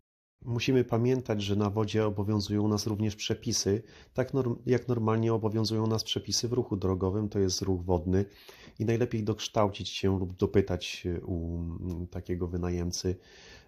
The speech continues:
w-, na co musimy zwrócić uwagę, komu ustępować i tak dalej.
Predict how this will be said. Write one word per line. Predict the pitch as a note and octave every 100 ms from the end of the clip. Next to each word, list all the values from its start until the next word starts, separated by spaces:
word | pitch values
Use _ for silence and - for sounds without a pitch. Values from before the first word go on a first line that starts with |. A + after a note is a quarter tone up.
| - F2 F2 F2 F2 F2
w-, | - - - - - - - - -
na | G#2+ G#2
co | G#2+
musimy | G#2 - G2+
zwrócić | G2 G2 - F#2
uwagę, | F#2 F#2 G2 G2+
komu | - F#2 F2+
ustępować | - - E2 F#2 F2+ F2+ -
i | -
tak | E2 E2
dalej. | D#2+ -